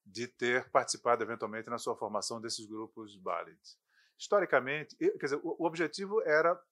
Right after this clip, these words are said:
muito generoso, muito forte, o de fazer com que essa reflexão sobre a posição do médico frente ao paciente, eh, se fosse tematizada, fosse complexificada. Mas o que que aconteceu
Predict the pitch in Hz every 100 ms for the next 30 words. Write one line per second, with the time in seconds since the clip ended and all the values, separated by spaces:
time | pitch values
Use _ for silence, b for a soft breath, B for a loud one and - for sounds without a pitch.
0 | _ 156 151 175 165 143 143 139 127 107
1 | 90 110 135 143 135 156 101 - _ _
2 | - - 127 139 123 127 131 127 156 156
3 | 135 120 110 - 117 151 _ _ _ _
4 | - 127 113 110 101 - _ _ 113 -
5 | 117 110 - 135 123 110 113 120 - 104
6 | 120 110 101 101 - 110 117 - 113 _
7 | _ _ 107 104 101 98 98 98 95 92
8 | - _ _ - - - 135 139 143 -
9 | _ - 165 165 175 - - 160 160 151
10 | 143 131 113 - 120 127 135 143 135 127
11 | - - 90 135 170 196 226 214 208 185
12 | 151 165 165 170